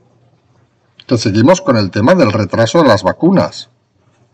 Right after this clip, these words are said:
Un tema que ya hablamos en su momento, que parecía bastante inviable llegar al alcance de todas las vacunaciones que se preveían y que se confirma día a día.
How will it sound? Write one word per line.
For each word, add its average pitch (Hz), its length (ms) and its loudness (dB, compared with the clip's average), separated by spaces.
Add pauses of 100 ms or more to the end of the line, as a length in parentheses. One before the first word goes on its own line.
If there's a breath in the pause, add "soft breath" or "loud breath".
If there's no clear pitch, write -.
(1040)
Un 107 140 -6
tema 127 280 -2
que 117 140 -8
ya 104 140 -2
hablamos 127 420 0
en 113 60 -2
su 120 140 -4
momento, 131 360 2
que - 80 -8
parecía 101 320 -2
bastante 131 420 0
inviable 117 520 2
llegar 104 520 0 (100)
al 107 220 -8
alcance 139 460 -2
de 95 160 -8
todas - 240 0
las 113 160 0
vacunaciones 107 680 -2
que 123 120 -6
se 143 140 -2
preveían 143 520 2
y 147 120 -2
que 180 120 0
se 170 180 0
confirma 143 440 0
día 139 180 0
a 92 40 -4
día. 107 320 -2